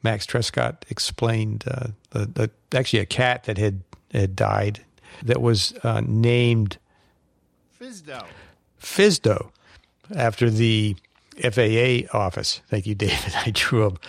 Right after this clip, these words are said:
Speaker 1: I drew a blank. And so we asked if you, if you have a pet or know of a pet that's got an aviation na-, related name,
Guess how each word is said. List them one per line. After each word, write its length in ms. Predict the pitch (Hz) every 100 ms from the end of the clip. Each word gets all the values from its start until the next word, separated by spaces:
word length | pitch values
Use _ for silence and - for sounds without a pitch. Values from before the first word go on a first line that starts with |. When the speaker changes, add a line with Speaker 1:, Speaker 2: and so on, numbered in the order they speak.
| - -
Speaker 1:
I 80 | 113
drew 220 | 104 113
a 40 |
blank. 380 | 98 117 110 -
And 100 | 175
so 120 | 151 190
we 140 | 180
asked 140 | 175
if 100 | 160 135
you, 280 | 214 220 170 - -
if 60 | 165
you 60 |
have 80 | 202
a 60 | 180
pet 280 | - 160
or 80 | 156
know 160 | 113 110
of 100 | 139
a 60 |
pet 240 | 160 131 -
that's 180 | 95 -
got 160 | 113
an 100 | 107
aviation 680 | 131 131 120 120 123 143 120
na-, 220 | 113 117 -
related 520 | 117 117 123 117 104
name, 360 | 110 123 156